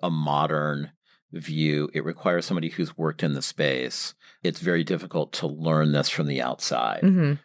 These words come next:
Speaker 1: Uh, and so, you know, we got into this business, one, because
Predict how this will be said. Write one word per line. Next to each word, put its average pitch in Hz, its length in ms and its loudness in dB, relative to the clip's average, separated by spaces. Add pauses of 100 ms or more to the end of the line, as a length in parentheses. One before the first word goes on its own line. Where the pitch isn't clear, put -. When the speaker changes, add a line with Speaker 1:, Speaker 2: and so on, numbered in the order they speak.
(180)
Speaker 1:
Uh, 67 320 0
and 82 200 0
so, 80 680 2 (280)
you 90 100 0
know, 73 300 0
we 90 240 -4
got 85 220 2
into 80 160 0
this 71 220 -4
business, 76 720 -2
one, 82 420 2
because 67 800 -2